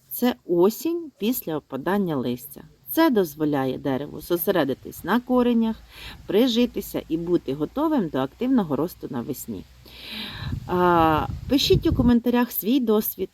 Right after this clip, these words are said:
посадки саджанців, ставте лайк і підписуйтесь на канал, щоб не пропустити нові поради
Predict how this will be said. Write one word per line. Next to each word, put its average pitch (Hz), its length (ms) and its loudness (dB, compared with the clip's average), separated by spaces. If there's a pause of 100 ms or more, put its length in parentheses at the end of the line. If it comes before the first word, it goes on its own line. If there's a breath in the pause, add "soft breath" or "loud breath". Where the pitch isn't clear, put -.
посадки 180 580 -6
саджанців, 156 720 -4
ставте 240 500 -2
лайк 277 320 0 (140)
і 311 280 4
підписуйтесь - 680 -6
на 156 100 -4
канал, 240 380 -2
щоб - 240 -8
не 160 80 -4
пропустити 170 680 -4
нові 139 260 0
поради 202 440 -2